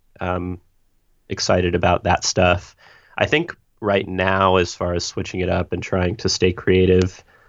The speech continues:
I've been trying to l-, just look at things differently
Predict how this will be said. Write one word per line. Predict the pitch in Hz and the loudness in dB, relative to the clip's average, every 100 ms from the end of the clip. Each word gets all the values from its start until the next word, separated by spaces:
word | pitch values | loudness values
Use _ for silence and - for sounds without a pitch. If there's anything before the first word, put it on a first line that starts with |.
| - - _ | -20 -20 _
I've | 101 107 | 0 2
been | 104 | 2
trying | - 107 110 110 | 2 2 2 2
to | 113 104 101 98 98 _ _ _ _ _ _ _ _ _ _ - - | 2 4 4 4 0 _ _ _ _ _ _ _ _ _ _ -20 -6
l-, | 104 98 - | -4 -4 -2
just | 110 104 | 0 2
look | 95 95 | 2 2
at | - | -2
things | - 113 107 98 | -4 -4 -4 -2
differently | 110 - - 120 123 | -4 -4 -6 -4 -4